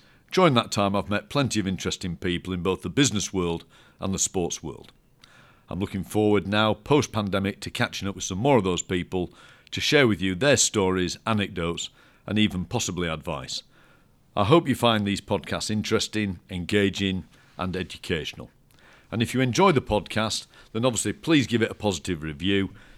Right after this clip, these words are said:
tell all your friends, and talk it up on social media. And if you don't, well, let's just remember what I do for a living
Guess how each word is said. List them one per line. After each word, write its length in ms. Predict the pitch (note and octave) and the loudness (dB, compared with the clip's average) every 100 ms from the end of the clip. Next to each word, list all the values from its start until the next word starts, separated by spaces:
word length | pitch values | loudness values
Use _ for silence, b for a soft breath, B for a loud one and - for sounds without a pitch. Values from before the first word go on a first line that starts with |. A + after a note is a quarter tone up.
| b | b
tell 200 | - D#3 | 4 6
all 180 | A2+ F#2+ | 6 2
your 120 | F2 | -2
friends, 480 | - G2+ F#2+ F#2+ F2 | -6 -4 -2 -4 -6
and 120 | F2+ | -6
talk 300 | - G#2 - | -2 -2 0
it 80 | G2+ | -6
up 140 | G2 F#2 | -6 -6
on 120 | F2 | -6
social 380 | F#2+ F2+ - E2 | -6 -6 -8 -8
media. 440 | E2 C#2+ E2 D2+ - B B B B | -8 -8 -10 -10 -16 B B B B
And 140 | - G#2+ | -4 -2
if 160 | G2 | 0
you 80 | G#2+ | 0
don't, 360 | G2+ A2 A2 - _ - | 4 6 4 0 _ 2
well, 380 | G2+ G2 G2 - | 4 6 4 -2
let's 120 | A2+ | -6
just 220 | - A2+ G#2 | -4 -4 -2
remember 280 | G#2+ G2+ | 0 2
what 140 | F#2+ F#2+ | 2 2
I 80 | F#2 | 0
do 160 | F#2+ | -2
for 140 | - F2+ | -2 -4
a 40 | |
living 360 | F2+ E2 D2+ | -4 -4 -8